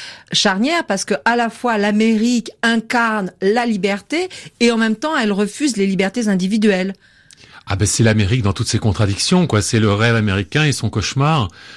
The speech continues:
Speaker 2: Euh, c'est vrai que ces années, cette fin des années quarante, début cinquante, où, où, où commence, euh, le, le livre, on est en plein macartisme pour aller au plus court. Disons que c'est la chasse aux sorcières, mais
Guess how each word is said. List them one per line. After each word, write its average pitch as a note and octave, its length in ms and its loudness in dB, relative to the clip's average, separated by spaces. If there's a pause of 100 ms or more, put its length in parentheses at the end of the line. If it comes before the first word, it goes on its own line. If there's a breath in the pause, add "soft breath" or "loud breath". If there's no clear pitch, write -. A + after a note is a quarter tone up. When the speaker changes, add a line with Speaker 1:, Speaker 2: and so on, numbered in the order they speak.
(140 loud breath)
Speaker 2:
Euh, G2 300 0
c'est B2 200 0
vrai C#3 160 2
que - 40 -12
ces A2+ 220 0
années, A2 180 2
cette G#2+ 220 -4
fin C#3 220 0
des A2+ 120 2
années G#2 160 2
quarante, A2 420 0
début G2+ 260 -2
cinquante, A2 480 0
où, - 20 -6
où, G2+ 420 -4
où G2+ 40 -4
commence, G#2+ 480 0
euh, F#2+ 180 0
le, F#2+ 140 -2
le G2 140 0
livre, C3+ 260 2
on G#2 80 4
est A2+ 120 4 (440 loud breath)
en G#2 80 -4
plein A2 220 2
macartisme A2 680 0
pour F2+ 220 -6
aller F#2 220 -2 (180)
au G2+ 260 -2
plus F#2 380 -8 (140)
court. C3 200 4
Disons G2+ 160 0
que - 80 -4
c'est B2 80 2
la G#2+ 80 4
chasse G#2+ 220 0
aux A2 40 -2
sorcières, D3 460 0
mais B2 160 2